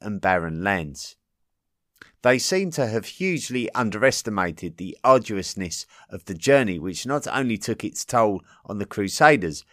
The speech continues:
but also on their animals. Many of the heavy cavalry horses that the knights relied upon didn't make it,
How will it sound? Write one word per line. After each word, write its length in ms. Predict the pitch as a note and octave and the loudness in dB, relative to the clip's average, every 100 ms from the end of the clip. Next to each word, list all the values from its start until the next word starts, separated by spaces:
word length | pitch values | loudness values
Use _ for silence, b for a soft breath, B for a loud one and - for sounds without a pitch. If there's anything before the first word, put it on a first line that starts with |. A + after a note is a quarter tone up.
| _ | _
but 180 | - - - | -6 -6 -2
also 500 | D#3 C#3+ A2 A2 - | -2 2 2 2 0
on 140 | F2 E2 | -8 -4
their 200 | E2 F2+ | -2 -2
animals. 640 | G#2 F2+ D2+ D2 - - _ _ _ _ _ _ _ _ _ _ _ _ - | -2 -2 -6 -10 -14 -20 _ _ _ _ _ _ _ _ _ _ _ _ -2
Many 240 | C#3 F3 | 2 2
of 80 | D#3 | 2
the 120 | B2+ | 2
heavy 280 | B2 A#2+ A2+ | 4 4 2
cavalry 520 | - B2 G#2 G2 F#2+ | 4 4 4 -2 -2
horses 500 | A2 C#3+ - C#3 B2 | 2 2 2 -2 -2
that 200 | G#2 - | -6 -6
the 60 | G2 | -4
knights 420 | A2+ A#2 - - | 0 0 -2 -4
relied 320 | G#2 A#2+ A#2 | 2 4 4
upon 380 | A2 B2+ A2+ A2 b b b - | 2 0 0 -2 b b b -2
didn't 340 | C3 A#2 G#2 | 2 2 0
make 360 | A2 G#2 F2 F#2+ | -2 -2 -2 -8
it, 240 | - - | -10 -14